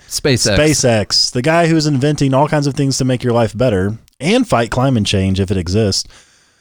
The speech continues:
Speaker 2: So Elon Musk, for example, individuals with a wealth number ten can afford to buy a sports team in a major market, the chart says, for context.
Speaker 1: Okay.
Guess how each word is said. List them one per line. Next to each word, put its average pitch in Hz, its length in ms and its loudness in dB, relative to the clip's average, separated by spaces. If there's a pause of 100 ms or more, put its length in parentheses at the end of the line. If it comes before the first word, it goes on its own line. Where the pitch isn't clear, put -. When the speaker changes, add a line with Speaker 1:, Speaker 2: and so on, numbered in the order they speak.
(240)
Speaker 2:
So 170 200 0
Elon 190 340 2
Musk, 196 200 0
for 143 120 0
example, 123 540 0
individuals 175 680 2
with 156 140 2
a 156 40 0
wealth 151 300 2
number 143 220 0
ten 160 320 0
can 143 120 0
afford 147 360 0
to 135 60 0
buy 123 260 0
a 113 80 2
sports - 400 -2
team 117 180 0
in 107 80 0
a 104 60 0
major 101 240 0
market, 131 500 -2
the 110 80 -4
chart 107 340 -4
says, 95 380 -4
for - 240 -8
context. - 880 -10
Speaker 1:
Okay. 143 440 0